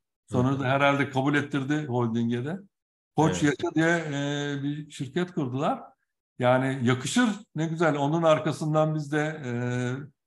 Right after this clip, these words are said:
Speaker 1: e, işte Amerika ufuklarına yelken açabiliriz belki. Yani o öyle bir devir
Speaker 2: Kesinlikle.
Speaker 1: oyuna girmesi çok hoşuma gitti benim.
Speaker 2: Aynen.
Speaker 1: Bizden gelen
Speaker 2: Evet.
Speaker 1: desteği de yaparız yani.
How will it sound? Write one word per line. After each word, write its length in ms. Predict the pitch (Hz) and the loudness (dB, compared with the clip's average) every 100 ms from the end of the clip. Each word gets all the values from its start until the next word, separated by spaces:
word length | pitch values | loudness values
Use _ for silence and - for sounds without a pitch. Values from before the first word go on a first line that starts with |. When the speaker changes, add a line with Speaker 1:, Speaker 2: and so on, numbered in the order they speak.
| _ _ - 143 | _ _ -16 -12
Speaker 1:
e, 20 | 127 123 139 139 - | -8 -6 -8 -12 -16
işte 200 | - 117 | -6 0
Amerika 400 | 117 139 147 147 | 4 4 4 2
ufuklarına 460 | 127 123 135 139 | 0 -4 -2 0
yelken 320 | 139 135 147 | 2 2 0
açabiliriz 560 | 135 123 143 143 160 131 | -4 -2 -4 -4 -6 -4
belki. 240 | 110 104 | -4 -2
Yani 260 | 110 107 107 | -4 -2 -2
o 360 | 120 113 123 - _ _ _ - | -2 -4 -6 -14 _ _ _ 2
öyle 220 | 135 180 190 | 6 6 8
bir 40 | 165 | 8
devir 0 | |
Speaker 2:
Kesinlikle. 320 | 170 190 185 | 8 6 4
Speaker 1:
oyuna 200 | 175 196 | 4 4
girmesi 460 | 180 180 185 165 | 6 4 4 2
çok 160 | - 170 | 0 0
hoşuma 280 | 165 170 185 | 0 0 -4
gitti 220 | 180 - | -4 -6
benim. 280 | 117 107 - _ _ - | -6 -6 -10 _ _ -6
Speaker 2:
Aynen. 380 | 101 101 95 90 _ _ | 0 0 0 -4 _ _
Speaker 1:
Bizden 280 | - 185 196 | 2 4 6
gelen 200 | 180 165 | 6 6
Speaker 2:
Evet. 100 | 160 | 4
Speaker 1:
desteği 380 | 156 - 180 190 | 2 4 6 6
de 40 | |
yaparız 440 | 175 151 165 147 | 4 2 -2 -2
yani. 240 | 127 104 | -2 -2